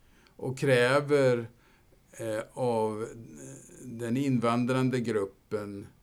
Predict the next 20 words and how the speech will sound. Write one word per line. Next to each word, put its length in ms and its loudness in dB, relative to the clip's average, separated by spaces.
att 200 -8
anpassa 720 -2
sig. 500 -10
Och 120 -8
det 80 2
är 40 4
mycket 300 0
möjligt 560 0
att 200 -4
man 200 -10
skulle 300 -4
kunna 240 -2
säga 480 -2
att 160 -8
i 120 -6
den 220 -6
tidiga 500 -6
kristendomen, 720 -6
allra 240 -6
tidigaste, 720 -8